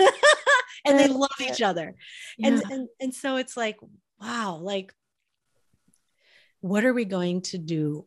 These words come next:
Speaker 1: with this experience, and
Speaker 2: Yeah.
Speaker 1: how can it transform? Absolutely. With any challenging situation, right?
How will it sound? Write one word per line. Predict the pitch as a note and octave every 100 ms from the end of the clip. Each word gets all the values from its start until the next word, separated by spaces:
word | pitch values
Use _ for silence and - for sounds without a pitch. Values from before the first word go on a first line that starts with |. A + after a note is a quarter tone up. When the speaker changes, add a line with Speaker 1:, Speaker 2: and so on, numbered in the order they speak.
| -
Speaker 1:
with | D3
this | - - -
experience, | - - - G#3 A3+ F#3+ -
and | E3+
Speaker 2:
Yeah. | G#3 G3+
Speaker 1:
how | G#3 D#3
can | E3 - F3+ F3
it | F#3 D#3+ - _ - - _ -
transform? | F3 D#3+ - - D#4+ B3+ - A#3 F#3+ _ -
Absolutely. | D#4 D4 B3+ F#3+ G#3+ D4+ - - G#3+ G3 _
With | G3+ -
any | A#3+ B3 B3
challenging | - G#3 G#3+ A#3 A3 F3+ F3
situation, | - F#3+ F3+ G3+ A3+ - C#3+
right? | D3 E3 A#3